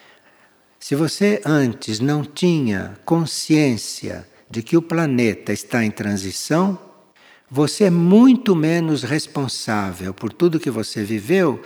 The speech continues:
do que aquele que já tinha consciência. Então, se você não tinha consciência de nada disso que você está ouvindo falar agora, então você não era responsável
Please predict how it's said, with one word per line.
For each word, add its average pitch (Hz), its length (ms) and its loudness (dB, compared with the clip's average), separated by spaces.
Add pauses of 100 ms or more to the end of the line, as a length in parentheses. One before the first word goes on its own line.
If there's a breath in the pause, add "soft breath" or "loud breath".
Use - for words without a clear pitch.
(200 loud breath)
do 147 140 0
que 151 140 -2
aquele 175 540 2
que 202 160 0
já 180 160 0
tinha 185 360 0
consciência. 139 880 -6 (600 loud breath)
Então, 214 260 2
se 247 120 -6
você 240 200 -2
não 220 120 4
tinha 170 260 -4
consciência 113 640 -6
de 107 140 -4
nada 170 460 -2
disso 117 640 -4 (340 loud breath)
que - 100 -6
você 123 260 -4
está 135 220 -4
ouvindo 110 360 -2
falar 98 300 -6
agora, 117 560 -2 (180 soft breath)
então 208 260 0
você 214 260 0
não 196 180 2
era 208 160 2
responsável 151 920 -2